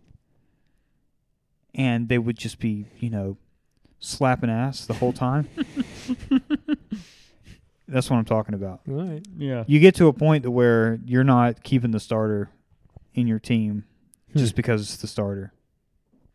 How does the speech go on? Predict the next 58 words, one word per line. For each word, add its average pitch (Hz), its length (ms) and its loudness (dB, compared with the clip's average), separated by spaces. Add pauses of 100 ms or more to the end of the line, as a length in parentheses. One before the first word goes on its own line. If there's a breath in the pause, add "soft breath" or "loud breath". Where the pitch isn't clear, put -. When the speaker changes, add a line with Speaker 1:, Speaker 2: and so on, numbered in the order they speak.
(120)
Speaker 1:
Would 135 140 0
you 175 80 8
agree? 180 320 4 (320)
Speaker 3:
Yeah, 165 240 4
'cause 147 240 -2
you're, 160 120 0
like, 156 180 0
at 139 120 -4
this, 156 240 -4
like, 131 260 -4 (340)
the 156 100 2
starters, 214 400 4
I 185 120 4
feel 196 180 2
like, 180 160 2
f-, - 80 -20 (100)
are 143 80 -2
just 143 260 -4
to 135 80 -6
get 123 240 -8
you 123 80 -10
going. 104 440 -8 (200)
Like, 123 200 -4
once 156 180 -2
you 160 80 -4
get 156 140 2
to 151 120 0
a 120 40 0
certain 113 260 -6
point, 131 200 -6
you're 117 100 -8
like, 113 280 -10
"You 127 200 -4
are 113 40 -6
not 113 200 -10
needed 107 260 -10
anymore. 98 480 -6 (640)
We 123 100 4
Speaker 1:
Yeah. 139 100 4
Speaker 3:
have 120 160 0
other 120 340 0
fish - 440 -6
to 113 100 -8
fry." - 180 -2
Speaker 2:
I 175 40 2
didn't 220 200 0
feel - 160 0
like 175 160 2
that 160 180 4
with 143 120 2
Infernape. 123 600 2 (960 loud breath)
He - 160 -2
Speaker 1:
Jesse's 170 180 8 (120)
Speaker 2:
helped 156 80 -4
me 156 60 2
Speaker 1:
always 131 360 10
loved 113 180 6
Infernape. 98 540 -2